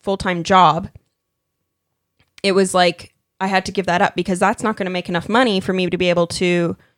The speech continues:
support me and my boy. But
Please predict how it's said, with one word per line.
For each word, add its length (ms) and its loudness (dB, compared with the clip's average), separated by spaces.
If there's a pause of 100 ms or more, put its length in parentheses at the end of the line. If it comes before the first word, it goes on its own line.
support 640 0 (340)
me 340 -2
and 120 -6
my 120 -4
boy. 440 -4 (1400)
But 320 -2